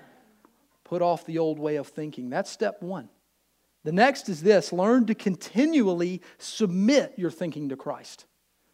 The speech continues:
We can begin the process and start throwing out the isms and start shoveling all the dirt out of our thinking and out of our minds.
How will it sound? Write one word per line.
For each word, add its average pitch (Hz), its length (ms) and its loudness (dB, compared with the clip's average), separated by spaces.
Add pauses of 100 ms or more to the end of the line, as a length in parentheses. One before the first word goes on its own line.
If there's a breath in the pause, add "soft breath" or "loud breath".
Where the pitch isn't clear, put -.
(460 soft breath)
We 214 140 2
can 269 180 6
begin 254 360 6
the 254 80 6
process 220 500 4
and 208 100 -4
start 208 240 0
throwing 254 460 8
out 233 220 6
the 202 100 -2
isms 196 420 6
and 170 80 -6
start 220 260 0
shoveling 240 580 4
all 226 120 6
the 190 100 0
dirt 220 360 8
out 196 180 6
of 175 100 2
our 170 120 4
thinking 226 440 -2
and 170 60 2
out 190 160 8
of 170 60 2
our 165 100 2
minds. 185 460 0